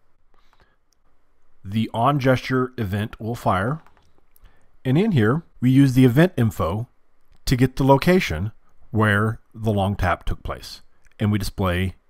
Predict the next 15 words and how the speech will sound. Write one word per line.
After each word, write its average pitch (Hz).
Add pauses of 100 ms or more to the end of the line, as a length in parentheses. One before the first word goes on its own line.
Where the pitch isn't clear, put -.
(420)
text -
to 104
the 90
user 82
showing 76
them 71
that. 67 (400)
Here 151
it 143
is 131
running 120 (140)
on 95 (300)
a 92
Nexus 98
seven. 120